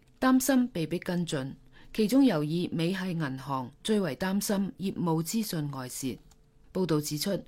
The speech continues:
匯豐銀行係受中國同埋西方不斷升級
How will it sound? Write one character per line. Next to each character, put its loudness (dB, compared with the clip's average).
匯 4
豐 4
銀 -4
行 -4
係 -4
受 0
中 4
國 -4
同 -4
埋 -2
西 2
方 0
不 -4
斷 -2
升 2
級 -4